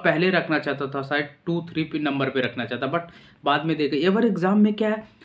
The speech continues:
बहुत आपको सारे सब्जेक्ट टेक्निकल फ्री मिल जाएंगे with question with concept, मैराथन क्लासेज,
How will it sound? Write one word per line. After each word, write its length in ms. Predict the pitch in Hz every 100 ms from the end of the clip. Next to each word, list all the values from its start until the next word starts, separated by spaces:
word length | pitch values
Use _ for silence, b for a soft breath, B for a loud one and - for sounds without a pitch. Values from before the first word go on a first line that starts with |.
| B -
बहुत 400 | 165 160 131 - 147
आपको 300 | 165 - 208
सारे 500 | - 180 180 208 208
सब्जेक्ट 500 | 185 165 175 180 -
टेक्निकल 440 | 156 160 147 156
फ्री 240 | - 143 139
मिल 200 | 127 113
जाएंगे 320 | 110 113 117 B B -
with 240 | 147 240 - -
question 440 | 175 175 - 214 208
with 180 | 180 202 - -
concept, 540 | 156 151 151 151 131 139
मैराथन 640 | 147 139 139 139 139 139
क्लासेज, 680 | 135 139 131 123 131 131 127